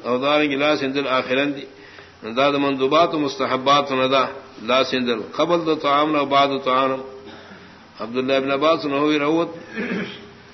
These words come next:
نبی علیہ السلام روت دا بیت الخلا نہ فقدم الیہ طعاما۔ نا مخی شاغت طعام فقالو، نویر صحابو منگتا تا نراوڑو، او بد لا سندلو۔ دا وضو دو معنی کی دیشی۔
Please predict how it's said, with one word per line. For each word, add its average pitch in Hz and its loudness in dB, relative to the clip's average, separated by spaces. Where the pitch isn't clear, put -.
نبی 123 0
علیہ 165 2
السلام 147 0
روت 165 2
دا 151 4
بیت 135 0
الخلا 131 2
نہ 151 0
فقدم 139 -2
الیہ 139 2
طعاما۔ 127 2
نا 113 0
مخی 151 -2
شاغت 151 0
طعام 147 4
فقالو، 147 2
نویر 151 -2
صحابو 147 2
منگتا 151 2
تا 156 2
نراوڑو، 160 2
او 117 -2
بد 151 2
لا 147 2
سندلو۔ 131 0
دا 117 -2
وضو 131 2
دو 156 -2
معنی 151 2
کی 131 -2
دیشی۔ 131 -2